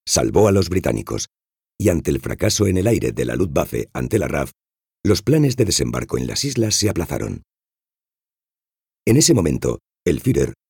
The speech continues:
cometió su más terrible y decisivo error, o más bien, dos concatenados. El primero fue pensar que, para obligar a Londres a firmar la paz, nada mejor que aniquilar a la Unión Soviética,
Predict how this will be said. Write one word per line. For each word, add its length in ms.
cometió 380
su 160
más 260
terrible 480
y 80
decisivo 540
error, 300
o 60
más 160
bien, 260
dos 240
concatenados. 720
El 160
primero 320
fue 180
pensar 400
que, 200
para 220
obligar 340
a 60
Londres 400
a 60
firmar 340
la 100
paz, 220
nada 260
mejor 360
que 120
aniquilar 420
a 60
la 120
Unión 320
Soviética, 540